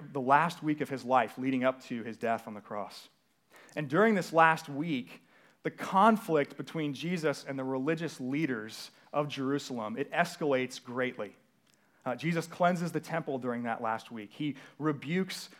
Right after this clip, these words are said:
the religious leaders. And his parables, he's been telling parables throughout his ministry, but in this last week especially, his parables get increasingly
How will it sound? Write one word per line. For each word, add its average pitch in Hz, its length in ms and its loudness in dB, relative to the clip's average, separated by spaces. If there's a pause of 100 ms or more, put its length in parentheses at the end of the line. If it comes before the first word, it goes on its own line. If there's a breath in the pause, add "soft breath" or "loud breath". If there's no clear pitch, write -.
the 156 60 -2
religious 151 480 2
leaders. 104 500 -8 (440 soft breath)
And 160 120 0
his 160 140 0
parables, 190 580 6
he's 180 80 -4
been 175 140 -4
telling 214 240 6
parables 180 400 4
throughout 170 280 6
his 147 120 -2
ministry, 160 320 -2
but 139 100 -2
in 175 60 -2
this 170 160 -4
last 202 320 4
week 185 280 -2
especially, 160 500 0
his 165 120 -4
parables 196 480 2
get 147 200 2
increasingly 170 960 -2